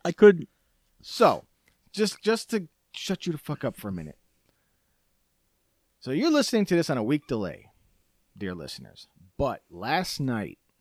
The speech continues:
Speaker 2: the Disney investor call came in.
Speaker 1: Oh, fuck that.
Speaker 2: No, what do you mean,
Speaker 1: Disney
Speaker 2: fuck
Speaker 1: investor
Speaker 2: that, dude? Everything they got fucking announced
Speaker 1: They had
Speaker 2: and confirmed?
Speaker 1: one good bit of news and that entire
Speaker 2: The
Speaker 1: shit fest
Speaker 2: fuck
Speaker 1: of
Speaker 2: are you
Speaker 1: bullshit.
Speaker 2: talking about?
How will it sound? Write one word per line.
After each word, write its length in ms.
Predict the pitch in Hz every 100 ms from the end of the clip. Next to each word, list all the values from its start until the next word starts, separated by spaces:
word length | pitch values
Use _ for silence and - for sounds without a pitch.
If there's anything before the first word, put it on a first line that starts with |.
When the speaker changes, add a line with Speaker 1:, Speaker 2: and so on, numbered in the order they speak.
| _ _ _ _ _ _ -
Speaker 2:
the 120 | 101
Disney 500 | 82 131 151 135 156
investor 540 | 135 101 123 - 120 101
call 640 | - 92 82 71 71 - _ _ _ _ _ _ _
came 240 | - 87 78
in. 160 | - _ _ _ _ -
Speaker 1:
Oh, 140 | 123 123
fuck 340 | - 170 -
that. 220 | 104 - _ _ -
Speaker 2:
No, 120 | 339 294
what 140 | 466
do 40 | 494
you 40 |
mean, 80 | 466
Speaker 1:
Disney 80 | -
Speaker 2:
fuck 140 | 330
Speaker 1:
investor 120 | -
Speaker 2:
that, 80 | 226
dude? 160 | 220 214
Everything 380 | 262 311 302 294
they 80 |
got 160 | 269 240
fucking 360 | - 247 240 220
announced 240 | 190 214
Speaker 1:
They 140 | 214
had 380 | 180 185 175 160
Speaker 2:
and 80 | 151
confirmed? 320 | 135 190 208
Speaker 1:
one 500 | 208 214 220 220 214
good 400 | 185 190 190 165 - 147
bit 180 | 156
of 60 | 165
news 500 | 160 151 143 143 123
and 140 | 127 123
that 140 | 123
entire 640 | 120 - - 143 143 139
Speaker 2:
The 200 | - 269
Speaker 1:
shit 120 | 151
fest 280 | - 156 147
Speaker 2:
fuck 80 | -
Speaker 1:
of 100 | 147
Speaker 2:
are 140 | 294
you 180 | 262 262
Speaker 1:
bullshit. 160 | 370 117
Speaker 2:
talking 460 | 233 285 294 269 214
about? 420 | 147 123 90